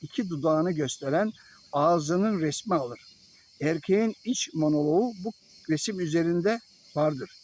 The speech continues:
Erkek sesi. Dudakları açıyorlar. Dudakları açılıyorlar. Eti geren deri gevşiyor. Kendini koy veriyor. Öpüldükleri zaman katıdan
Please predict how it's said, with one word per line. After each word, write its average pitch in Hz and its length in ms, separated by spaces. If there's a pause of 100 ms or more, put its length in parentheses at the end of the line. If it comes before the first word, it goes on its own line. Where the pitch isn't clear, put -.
(160)
Erkek 143 380
sesi. - 280 (800)
Dudakları 160 520
açıyorlar. 151 800 (2000)
Dudakları 170 560 (300)
açılıyorlar. 156 760 (1700)
Eti 170 280
geren 220 420
deri 240 360 (140)
gevşiyor. 151 500 (300)
Kendini 180 420
koy 185 280
veriyor. 139 280 (560)
Öpüldükleri 185 720
zaman 208 440 (240)
katıdan 202 560